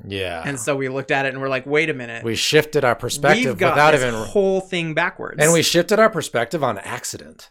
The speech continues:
Speaker 2: Yeah.
Speaker 1: Like, we don't know how we got that derailment.
Speaker 2: Yeah, it was like we were in the middle of a sprint review
Speaker 1: Mm-hmm.
Speaker 2: and we were just going over stuff. And as we were looking at it, we both just kinda collectively, "Wait a second.
Speaker 1: We're doing it wrong."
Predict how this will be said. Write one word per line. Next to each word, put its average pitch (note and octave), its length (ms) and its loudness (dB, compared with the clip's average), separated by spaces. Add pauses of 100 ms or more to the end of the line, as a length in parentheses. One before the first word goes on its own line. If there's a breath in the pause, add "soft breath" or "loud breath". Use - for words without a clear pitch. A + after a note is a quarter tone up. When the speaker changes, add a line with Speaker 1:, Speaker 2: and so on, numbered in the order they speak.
Speaker 2:
Yeah. C#3+ 260 -2
Speaker 1:
Like, A#2 260 -2
we C#3+ 80 2
don't D#3 220 4
know B2+ 240 2
how A2+ 180 0
we G#2+ 240 -6 (160)
got A#2 300 -8
that A2 260 -10
derailment. G#2 680 -14 (280)
Speaker 2:
Yeah, C3+ 240 -2
it C#3+ 140 0
was D3 240 -6
like D3 200 -2
we D#3 140 -2
were D#3 80 -2
in D#3 80 -4
the D3 60 -6
middle D3 220 -2
of C3+ 60 -6
a B2 60 -8
sprint C#3 400 -8
review A2 400 -16 (140)
Speaker 1:
Mm-hmm. A2+ 240 -8
Speaker 2:
and C#3 160 -2
we C#3+ 80 -2
were C3+ 100 -6
just B2+ 200 -12
going C3+ 300 -6
over C3 280 -8
stuff. G#2+ 420 -12
And C3 100 -12
as C3 220 -6
we C3 100 -8
were B2 140 -10
looking C3 300 -10
at A2+ 160 -14
it, - 240 -18 (420)
we C#3 240 -4
both B2+ 440 -6
just B2+ 180 -14
kinda A#2+ 220 -10
collectively, B2 760 -12 (800)
"Wait C3+ 380 -4
a A#2 100 -16
second. - 240 -10
Speaker 1:
We're B2+ 80 0
doing A2+ 460 -4
it F#2 180 -14
wrong." F2+ 360 -18